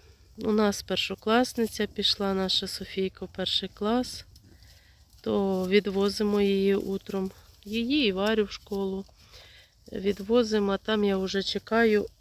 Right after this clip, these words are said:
коли в Софійки закінчаться уроки, тоді її забираю і ми йдемо додому. Так що такі справи. Трошки я там сиділа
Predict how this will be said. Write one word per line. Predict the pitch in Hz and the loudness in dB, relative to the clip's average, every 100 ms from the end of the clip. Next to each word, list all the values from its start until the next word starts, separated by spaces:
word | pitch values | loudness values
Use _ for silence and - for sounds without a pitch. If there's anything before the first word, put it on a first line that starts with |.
| - - - - - - - | -20 -20 -20 -20 -20 -20 -8
коли | 208 202 202 202 - - - - - - | -4 0 2 0 -4 -12 -20 -20 -20 -14
в | |
Софійки | - 214 - 208 - 196 | -6 -4 -2 -6 -2 -4
закінчаться | 190 - 196 190 - - | -4 -4 -6 -6 -8 -6
уроки, | 202 208 240 262 240 | -2 0 -2 -2 -6
тоді | - 190 202 | -6 -6 -4
її | 196 | -2
забираю | 190 196 202 214 262 233 | -4 -6 -6 -2 0 0
і | 202 | 0
ми | 202 | -2
йдемо | 190 196 185 | -4 -6 -6
додому. | 185 180 170 170 - - - _ - - - - - - - - - - - - - - - - - - - - - - - - - - - - - - - 220 | -6 -6 -6 -6 -10 -20 -20 _ -20 -20 -20 -20 -20 -20 -20 -20 -20 -20 -20 -20 -20 -20 -20 -20 -20 -20 -20 -20 -20 -20 -20 -20 -20 -20 -20 -20 -20 -20 -14 -10
Так | 214 | -10
що | - - | -8 -8
такі | - 208 - 214 | -6 -6 -6 -10
справи. | - 240 254 233 | -4 0 4 4
Трошки | 220 220 214 - 208 | 2 0 -2 0 2
я | 202 | 2
там | 202 196 196 | 2 -2 -2
сиділа | - 190 214 240 247 | -4 0 4 6 6